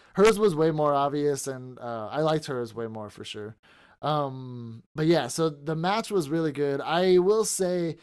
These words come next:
if you went and listened to Basics, like I had said on that last episode, I did, I have for shat on the last few moonsaults that Io has been doing.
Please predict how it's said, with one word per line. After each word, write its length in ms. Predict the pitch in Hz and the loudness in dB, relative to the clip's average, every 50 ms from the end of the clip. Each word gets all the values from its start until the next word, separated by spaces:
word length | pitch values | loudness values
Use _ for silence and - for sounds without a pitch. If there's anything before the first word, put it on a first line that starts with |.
| - - - - - _ | -18 -20 -20 -20 -16 _
if 160 | - 143 135 | -10 -8 -8
you 300 | - 151 160 170 170 170 | -6 -2 0 2 2 2
went 240 | 160 165 196 208 214 | 2 2 0 -2 -2
and 140 | 214 220 202 | -4 -4 -2
listened 380 | 196 196 175 - 190 196 190 170 | 0 0 0 0 -2 -4 -4 -6
to 480 | - - 180 185 185 185 180 180 180 175 | -8 -6 -6 -6 -4 -4 -4 -6 -6 -6
Basics, 580 | 131 156 160 160 143 - 156 160 147 - - - | -4 -4 -4 -4 -4 -6 -6 -8 -8 -8 -6 -4
like 180 | 147 147 139 | -4 -4 -2
I 60 | 143 | -2
had 140 | 143 143 135 - | -4 -4 -4 -4
said 140 | 156 147 | -4 -2
on 100 | 147 147 147 | -2 -2 -4
that 140 | 143 139 143 | -6 -8 -6
last 300 | 139 131 135 135 127 - | -6 -6 -6 -6 -6 -8
episode, 500 | 139 - 139 135 - 147 139 139 139 135 | -10 -8 -8 -8 -6 -4 -2 -2 -2 -4
I 120 | 127 135 | -6 -8
did, 340 | 135 127 143 156 156 135 - - | -8 -6 -6 -6 -6 -8 -10 -10
I 120 | - 147 151 | -6 -6 -4
have 840 | 143 143 151 156 156 170 170 175 175 160 147 139 - - - - - _ _ _ - 143 131 - _ | -2 0 2 2 2 2 2 0 -2 -6 -8 -12 -16 -20 -20 -20 -20 _ _ _ -20 -20 -20 -16 _
for 560 | - 156 156 151 151 143 143 139 135 131 127 - | -6 -4 -2 -2 -2 -2 -4 -4 -6 -8 -10 -12
shat 440 | - - - - - 170 165 160 143 - | -10 -6 -4 -2 0 0 0 0 0 -2
on 260 | 143 135 131 135 131 | -4 -4 -4 -6 -6
the 60 | 131 | -4
last 360 | 131 139 131 135 131 - - - | -2 0 0 0 -2 -4 -6 -8
few 220 | 139 135 135 135 | -8 -8 -6 -6
moonsaults 600 | 127 131 135 135 131 - - 123 120 117 - - | -6 -6 -8 -8 -8 -6 -4 -4 -4 -4 -6 -8
that 200 | - 127 117 - | -8 -8 -8 -8
Io 280 | 127 123 127 127 123 120 | -6 -6 -4 -4 -4 -4
has 200 | 127 123 117 110 | -6 -8 -10 -8
been 220 | 107 123 120 120 | -10 -10 -10 -10
doing. 420 | 110 117 113 110 110 107 107 110 | -8 -8 -8 -8 -8 -10 -12 -16